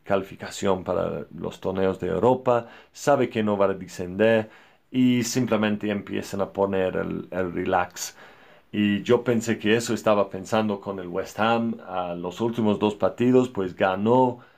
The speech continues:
fuera de la casa en el nuevo estadio de, de Tottenham Hotspur. Y este fin de semana ganó tres a cero contra Southampton,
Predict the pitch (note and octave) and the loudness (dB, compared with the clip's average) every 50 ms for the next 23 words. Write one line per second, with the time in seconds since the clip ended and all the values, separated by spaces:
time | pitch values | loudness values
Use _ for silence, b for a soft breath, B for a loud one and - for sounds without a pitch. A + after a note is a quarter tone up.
0 | B B B B _ - - C3 B2 A#2 G#2+ G2+ F#2 F#2 F#2 - - A2 A2 A2 | B B B B _ -2 2 4 4 4 4 2 0 0 -2 -2 0 0 0 0
1 | - A2+ A2 A2 G2+ F#2+ F#2+ G2 G#2 G#2+ G#2 G2 F#2+ F#2 F2+ - - - G2+ G2+ | 0 0 2 2 2 0 0 2 4 4 4 4 2 -2 -4 -8 -2 2 2 2
2 | G2 G2+ F#2+ F#2 F2+ F2+ F2+ F2 E2+ F2 - - F2+ F2+ F2 - G2+ G2 - - | 2 2 -4 -4 -6 -6 -8 -8 -8 -10 -12 -12 -14 -14 -8 -4 -2 -2 -2 -4
3 | F2+ F2 F2 - A2+ A#2+ A#2 - - B2+ B2 B2 A#2+ B B B B B B B | -8 -10 -4 -2 -2 -2 -2 -2 2 4 4 4 2 B B B B B B B
4 | B _ _ A2 A2 G#2 A2 B2 C#3 C#3 - A#2 A2 - G#2 G2+ F#2+ F2 - G#2 | B _ _ 2 4 4 6 4 4 4 0 -2 0 0 -2 -4 -4 -4 -4 -2
5 | G2 G#2 G#2 G#2+ A2+ A2 G#2+ G#2 G#2+ G2+ G2+ G#2 G#2 G2+ - - - - - A2 | 0 2 2 2 2 0 0 2 0 0 0 0 -2 -2 -4 -8 -14 -4 2 4
6 | B2 C#3 C#3 - C#3+ C#3 - - A#2 A2 G#2+ A2 A2 G#2+ - - G2+ G2 F#2+ F2+ | 4 4 4 2 2 0 2 4 4 4 6 4 2 0 0 -4 -6 -6 -4 -4
7 | G2 G2+ G2+ - - G2 F#2+ - - A#2+ C3 C#3+ C3 C3+ - G#2 E2+ - | -4 -4 -4 -2 -2 -2 -2 2 2 2 2 2 0 -2 -4 -4 -4 -6